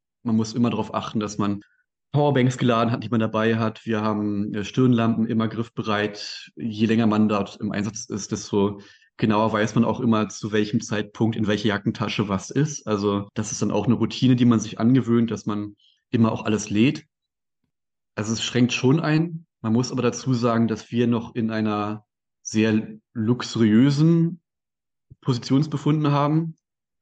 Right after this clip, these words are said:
weil wir in unserer Unterkunft hatten zum Beispiel einen Generator, der, wenn kompletter Blackout war, auch zweimal am Tag für zwei Stunden gelaufen ist.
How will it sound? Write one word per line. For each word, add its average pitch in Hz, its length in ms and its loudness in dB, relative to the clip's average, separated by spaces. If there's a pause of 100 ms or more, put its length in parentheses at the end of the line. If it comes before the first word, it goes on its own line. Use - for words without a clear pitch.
weil 107 380 0
wir 135 440 2
in 117 100 2
unserer 120 240 2
Unterkunft 117 540 -2
hatten - 120 -10
zum - 80 -18
Beispiel 117 220 -2
einen 110 160 4
Generator, 104 460 2
der, 110 400 0 (280)
wenn 110 260 2
kompletter 120 360 -2
Blackout 117 440 -2
war, 117 220 0
auch 104 140 -8
zweimal 113 260 0
am 107 100 0
Tag 110 260 -6
für - 80 -16
zwei 107 220 -4
Stunden 110 280 -4
gelaufen 104 420 0
ist. 156 320 -6